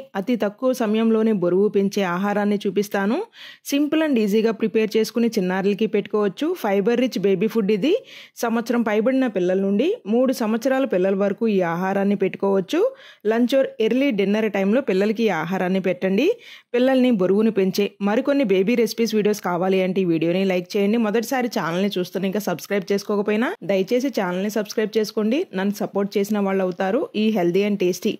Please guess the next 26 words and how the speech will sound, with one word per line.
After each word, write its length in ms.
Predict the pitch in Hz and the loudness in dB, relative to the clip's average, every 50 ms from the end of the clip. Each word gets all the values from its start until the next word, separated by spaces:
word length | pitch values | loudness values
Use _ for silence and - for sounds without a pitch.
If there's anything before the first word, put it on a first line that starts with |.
| - 170 | -4 -4
weight 160 | 165 165 - 196 | -4 -2 -2 -2
gain 120 | 208 202 196 196 190 | -2 0 0 -2 -2
రెసిపీ 260 | - - - 202 185 - | -2 -2 -2 -2 0 0
కోసం. 260 | 190 190 - - 294 381 523 - _ _ _ _ _ _ _ _ _ _ - 220 | -2 -4 -2 -4 -4 -4 -6 -10 _ _ _ _ _ _ _ _ _ _ -6 -4
ఇడ్లీ 220 | 214 185 226 269 277 277 | -2 2 2 2 2 0
పాత్రలో 400 | 269 247 240 240 247 226 220 214 226 - - - | 0 -2 -2 -2 0 0 0 0 0 -2 -4 -2
టూ 80 | 226 214 214 | 0 0 2
హండ్రెడ్ 240 | 214 202 196 196 185 185 | 2 2 2 2 0 0
ఎంఎల్ 200 | 180 185 196 208 214 | 0 0 0 0 0
వరకు 200 | 214 208 - 226 202 | 0 0 0 0 2
నీళ్లు 200 | 202 190 196 202 175 | 2 2 2 0 0
పోసుకుని 420 | 214 208 208 - - 220 214 247 320 415 - _ _ - - - _ _ _ - | 0 -2 -2 -2 -2 -2 0 0 -2 -2 -6 _ _ -20 -20 -20 _ _ _ -2
పీల్ 220 | 247 262 277 277 226 269 | 2 2 2 2 2 2
చేసి 220 | 262 247 262 262 - 226 | 0 2 0 -2 0 0
కట్ 180 | 202 185 180 - | -2 -2 -2 0
చేసుకున్న 380 | 214 202 202 - - 196 190 190 196 - _ - - | 0 0 0 0 -2 -2 -2 -2 -4 -8 _ -10 -4
చిన్న 260 | - 220 226 226 233 233 226 | 0 2 2 2 2 0 0
సైజ్ 220 | 226 220 214 220 220 | 0 0 0 0 -2
స్వీట్ 240 | - - 196 202 185 - | -2 -2 -2 -2 -2 -2
పొటాటో, 340 | 214 202 208 208 185 208 208 - - - - | -2 -2 0 0 0 0 -2 -2 -4 -6 -4
క్యారెట్ 340 | 190 175 175 180 196 196 196 214 | -2 -2 0 0 0 0 -2 -4
ముక్కల్ని 400 | 202 196 - - 190 196 226 302 453 - _ _ _ _ _ _ - | -6 -4 -4 -2 -2 0 0 -2 -2 -6 _ _ _ _ _ _ -6
ఫిఫ్టీన్ 340 | 220 202 - - 233 214 208 202 | -6 -4 -2 0 0 2 2 2
మినిట్స్ 260 | 196 202 208 202 - - | 2 0 0 -2 -4 -4
పాటు 220 | 214 208 190 214 - | -4 -2 -2 -4 -6
స్టీమ్ 280 | - - 202 185 202 | -4 -2 -2 0 0